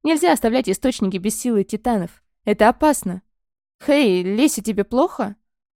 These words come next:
Я... мне надо отдохнуть. По-моему, встреча с единорогами была слишком невероятной.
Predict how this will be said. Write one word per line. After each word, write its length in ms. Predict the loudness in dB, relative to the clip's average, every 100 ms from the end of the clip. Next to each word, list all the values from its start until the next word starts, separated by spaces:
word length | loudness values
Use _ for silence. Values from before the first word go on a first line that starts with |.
| _ _ _
Я... 840 | -8 -2 2 4 4 2 0 -4 -2
мне 320 | 0 2 2
надо 420 | 2 0 0 -2
отдохнуть. 760 | -2 -2 -2 -4 -6 -8 -14 _ _ _ -2
По-моему, 420 | 2 4 4 2
встреча 400 | -2 -4 -2 -2
с 80 | -4
единорогами 600 | -2 2 2 2 0 0
была 240 | 0 -2
слишком 360 | -2 -6 -2 0
невероятной. 840 | 2 2 0 -2 -4 -4 -6 -8